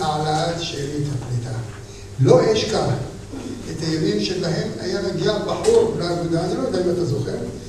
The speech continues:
ש-, שלו-, שמו שלמה צברי, צברי, צברי,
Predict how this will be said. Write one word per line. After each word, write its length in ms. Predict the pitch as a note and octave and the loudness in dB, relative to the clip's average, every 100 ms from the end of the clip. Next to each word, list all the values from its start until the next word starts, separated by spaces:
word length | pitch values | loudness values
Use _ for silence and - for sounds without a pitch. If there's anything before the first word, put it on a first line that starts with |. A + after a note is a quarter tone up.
| - - | -14 -12
ש-, 180 | - G3 G3+ | -8 -6 -6
שלו-, 480 | - - A3 A#3 - F3 | -6 4 6 6 4 0
שמו 480 | F#3+ A#3+ C#4 C4+ - - | 0 0 0 -2 -6 -6
שלמה 520 | - G#3 G#3 C4 - - | 2 6 6 6 4 4
צברי, 540 | A3 A3 A3+ G#3+ D#3+ - - - | 4 6 6 6 2 0 -2 -4
צברי, 480 | - A#3+ A3+ - C#3+ - - - - - | 6 8 8 6 4 2 -2 -6 -10 -4
צברי, 400 | D#3+ D#3 A3+ | 2 8 8